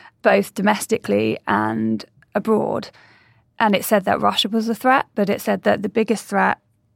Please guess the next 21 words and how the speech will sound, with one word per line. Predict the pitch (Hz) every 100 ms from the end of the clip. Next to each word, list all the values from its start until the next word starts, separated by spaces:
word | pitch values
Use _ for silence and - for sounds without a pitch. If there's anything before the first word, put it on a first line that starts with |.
| _
the | 202
U | 202 202
K | - 196 - -
and | - 202
the |
West | 214 208 208 - -
faced | - 208 202 -
was | 240 202 202 -
China. | 294 247 208 - 208 - - - -
So | - 214
there | 202
was | 190
this | 185
big | - 220 -
focus | 202 202 202 190
on |
the | 190
Indo-Pacific | - 202 208 202 - 208 - -
tilt. | - 202 - - _ _ _ - - - - -
And, | - 220 202 202 196
um, | 190 190 190 202 -